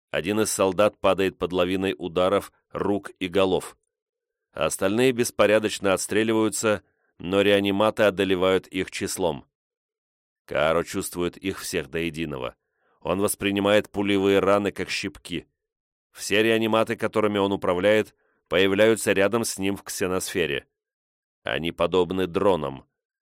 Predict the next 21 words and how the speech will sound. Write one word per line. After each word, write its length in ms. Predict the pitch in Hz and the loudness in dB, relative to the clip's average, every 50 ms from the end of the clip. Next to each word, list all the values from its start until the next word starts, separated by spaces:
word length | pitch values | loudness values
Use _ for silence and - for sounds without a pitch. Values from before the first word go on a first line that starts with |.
| _ _ _ _ _ _ - | _ _ _ _ _ _ -2
Те, 180 | - 90 98 | 0 0 0
кому 260 | - 107 104 110 117 | 2 2 2 2 2
попадают 540 | 107 - 104 92 101 101 104 101 98 95 78 | 2 0 2 2 2 4 4 4 4 4 0
в 60 | 78 | -2
голову, 460 | 76 104 110 113 110 107 104 104 101 - | -2 0 2 2 2 2 0 0 -2 -2
исчезают. 760 | - 101 - - - 117 110 95 95 85 76 69 64 - - _ _ _ _ _ _ _ _ _ _ _ | -4 -8 -8 -6 -4 -4 -4 -2 -2 -2 0 -2 -4 -6 -12 _ _ _ _ _ _ _ _ _ _ _
Мозг 440 | - 80 82 101 101 - - - - | -8 -2 2 2 2 2 0 -8 -6
уничтожен, 720 | 87 90 92 87 - - 104 107 104 107 117 117 107 - _ _ _ _ _ | -6 -4 -4 -4 -4 -2 0 0 0 0 -2 -4 -6 -10 _ _ _ _ _
контроль 440 | - 101 107 107 - 85 82 82 73 | -2 -2 0 0 0 -2 -2 -2 -2
потерян. 580 | - 85 87 - 95 85 73 71 69 67 65 _ _ _ _ _ _ _ _ _ _ _ _ _ _ _ _ _ - | -2 -4 -4 -2 -2 -2 -2 -2 -6 -8 -12 _ _ _ _ _ _ _ _ _ _ _ _ _ _ _ _ _ -14
Но 260 | - 69 67 65 65 | -12 -10 -8 -8 -8
что, 380 | - - - - - 90 87 | -8 -10 -12 -10 -6 -6 -4
если 500 | 90 85 87 92 87 - - 82 80 82 | -4 -4 -4 -6 -6 -6 -8 -8 -6 -8
ты... 420 | 78 _ - 90 90 98 92 78 _ _ _ _ _ _ _ _ _ _ _ _ _ _ _ _ _ _ _ _ | -8 _ -8 -6 -4 -4 -6 -8 _ _ _ _ _ _ _ _ _ _ _ _ _ _ _ _ _ _ _ _
Сначала 560 | - - - 67 73 73 - 85 85 90 90 | -18 -10 -6 -4 -4 -2 0 0 0 0 0
насущные 540 | 90 90 - - 90 78 - - 71 69 69 | -2 -2 -4 -4 -6 -8 -8 -8 -10 -10 -6
проблемы. 540 | - 73 69 71 71 69 65 65 65 - _ _ _ _ _ _ _ _ _ _ - | -6 -6 -6 -4 -6 -8 -8 -8 -12 -14 _ _ _ _ _ _ _ _ _ _ -12
Реаниматы 640 | - - 82 87 90 92 92 90 104 107 - 104 | -6 -2 0 0 0 0 0 0 2 2 2 2
отобрали 480 | 104 101 107 101 90 95 95 101 101 98 | 2 2 2 0 0 2 2 2 2 2
у 80 | 95 | 0
солдат 480 | - - 87 82 82 78 85 80 - - | -2 -2 -2 -4 -2 0 -2 -2 -2 -4